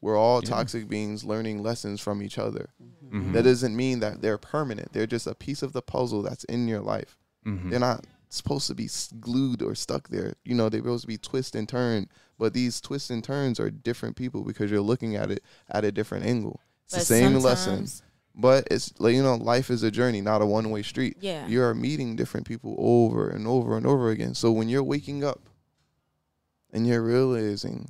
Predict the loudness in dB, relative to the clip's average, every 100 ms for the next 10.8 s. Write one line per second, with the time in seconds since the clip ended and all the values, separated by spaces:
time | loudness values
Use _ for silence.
0 | -10 -2 0 0 0 2 4 4 4 2
1 | 2 -6 -8 -12 _ _ _ _ -2 2
2 | 4 4 2 -6 -18 _ _ _ _ _
3 | _ _ _ _ _ _ _ 2 4 4
4 | 0 _ _ _ _ _ _ -2 4 6
5 | 6 4 2 -2 -2 0 0 0 -4 -6
6 | -6 -12 _ _ _ _ _ _ _ _
7 | _ _ -2 0 2 0 -2 -2 -2 0
8 | 2 2 2 2 0 0 0 0 -2 -6
9 | -6 -8 -6 -6 -6 -6 -6 _ _ _
10 | -4 4 4 4 2 -2 -2